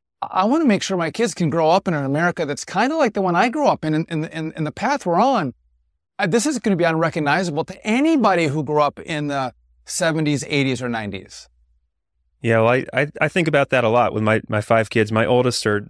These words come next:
Speaker 2: are ten years old. I think a lot of parents think about the, the kind of world our, our kids are gonna grow up in. And, and what I'm focused on is really just, um, raising kids who know the truth and who aren't afraid to, to stand for the truth.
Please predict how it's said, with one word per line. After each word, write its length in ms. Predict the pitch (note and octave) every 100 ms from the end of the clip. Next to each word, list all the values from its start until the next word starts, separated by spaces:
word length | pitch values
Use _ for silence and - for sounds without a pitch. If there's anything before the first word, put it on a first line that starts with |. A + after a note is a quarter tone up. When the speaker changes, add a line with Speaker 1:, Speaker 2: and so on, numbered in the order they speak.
| -
Speaker 2:
are 120 | G2+
ten 220 | - A2
years 200 | G#2+ G2+
old. 260 | G2+ F#2+ G2 _ _ _ _ _ _ _
I 120 | A2
think 160 | B2+ A2
a 40 |
lot 140 | G2+ G2+
of 80 |
parents 320 | - G2 F#2+ -
think 240 | G#2+ G2+
about 320 | G2 F#2 -
the, 160 | G2+ G2
the 160 | G#2
kind 180 | - G2+
of 60 | F#2+
world 400 | G2 G2 G2 G2
our, 220 | F#2+ F#2 -
our 140 | G2+
kids 200 | - G2+
are 60 | G#2
gonna 200 | G2 G2
grow 240 | G2 G2 F#2+
up 120 | -
in. 320 | F#2 F#2+ G2+
And, 300 | - G#2 G2+ -
and 160 | A2
what 100 | G#2
I'm 140 | A#2 C3
focused 420 | G#2+ G2+ G2+ -
on 300 | G2 G2 F#2+ -
is 180 | G#2+ G2
really 200 | A#2+ G#2
just, 340 | G2 - -
um, 380 | G#2+ F#2 F#2 F#2+ _ _ _ _ _ _ _ _ -
raising 360 | B2+ C#3+ C#3 A#2+
kids 220 | C3+ -
who 80 | A#2+
know 160 | A2+
the 80 | A2+
truth 380 | - A2+ A2 -
and 120 | G2+
who 140 | G2+ G2+
aren't 160 | G2
afraid 340 | F#2 G2+ G2 G2
to, 260 | G2 G2
to 120 | - G#2
stand 340 | - G2+ G2+
for 80 | G#2
the 60 |
truth. 400 | F#2+ - G2 G2+